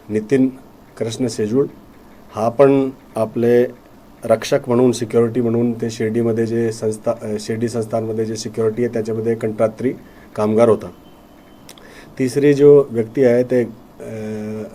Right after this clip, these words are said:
गंभीर स्वरूपाने जो द-, अ, घायल आहे, त्यांचं नाव कृष्णा धेरेकर आहे. हा जो घटना घडली होती, ते श्रीकृष्ण नगर एअरपोर्ट रोडला घडलेली आहे. त्याच्यामध्ये हा जो व्यक्ती आहे, त्यांच्यावर शस्त्रक्रिया झालेली आहे,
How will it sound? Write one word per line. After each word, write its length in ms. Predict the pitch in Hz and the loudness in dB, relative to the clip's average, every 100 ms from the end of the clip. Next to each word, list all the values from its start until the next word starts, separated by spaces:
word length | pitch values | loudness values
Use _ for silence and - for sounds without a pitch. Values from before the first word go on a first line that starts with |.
| 117 | -8
गंभीर 340 | 104 104 127 | -6 0 0
स्वरूपाने 480 | 117 120 113 113 117 | 0 -4 -4 -2 0
जो 160 | 113 113 | 0 -2
द-, 120 | 98 - 104 98 | -4 -8 -14 -14
अ, 600 | 90 87 101 98 95 95 95 | -14 -16 -16 -16 -14 -16 -8
घायल 280 | 98 107 127 | 0 2 4
आहे, 140 | 95 113 - - - - | 2 -2 -18 -20 -16 -4
त्यांचं 280 | 110 110 113 | -4 -2 0
नाव 180 | 123 | 0
कृष्णा 480 | 120 107 - 120 123 120 - - | -2 -6 -4 -2 -2 -4 -12 -4
धेरेकर 360 | 104 110 113 127 | 0 0 0 -2
आहे. 140 | 104 - - - - - - - - | -2 -8 -20 -20 -20 -20 -20 -14 -6
हा 120 | 113 | 0
जो 160 | 120 | 2
घटना 300 | 117 107 123 | 2 2 2
घडली 260 | 113 104 120 | 4 4 4
होती, 200 | 113 127 | 2 0
ते 140 | 123 | -2
श्रीकृष्ण 560 | 120 123 127 131 127 131 | -2 -4 -6 -6 -4 -2
नगर 240 | 120 120 | 0 2
एअरपोर्ट 360 | 117 110 110 117 110 | 2 2 0 -4 -4
रोडला 300 | 107 113 117 | -6 -2 -2
घडलेली 400 | 98 90 107 127 | -2 -2 -2 0
आहे. 140 | 98 92 - - - - - - | -2 -4 -18 -20 -20 -20 -20 -8
त्याच्यामध्ये 640 | 117 110 120 117 123 123 127 - - | -4 -2 0 0 2 2 -2 -6 -20
हा 220 | - 104 | -14 -8
जो 120 | 110 120 | -4 -2
व्यक्ती 300 | 110 110 123 | -2 -2 -6
आहे, 80 | |
त्यांच्यावर 300 | 117 110 117 | -4 -4 -4
शस्त्रक्रिया 520 | 113 123 113 113 113 117 | -4 -6 -8 -8 -2 -2
झालेली 420 | 98 95 110 127 | -2 -4 -2 -2
आहे, 120 | 147 | -2